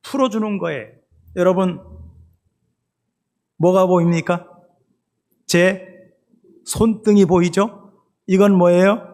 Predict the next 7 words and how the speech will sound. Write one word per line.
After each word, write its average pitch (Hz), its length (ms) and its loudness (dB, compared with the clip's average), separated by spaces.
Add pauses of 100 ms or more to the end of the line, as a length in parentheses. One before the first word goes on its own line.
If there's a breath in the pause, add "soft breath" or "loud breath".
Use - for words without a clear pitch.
(200)
손바닥이죠? 196 1080 -2 (220 soft breath)
여러분들이 277 720 0
이걸 214 320 0
이해를 240 320 0
못하니까 208 720 -2
지금 196 340 -2 (280 loud breath)
하나님이 190 600 0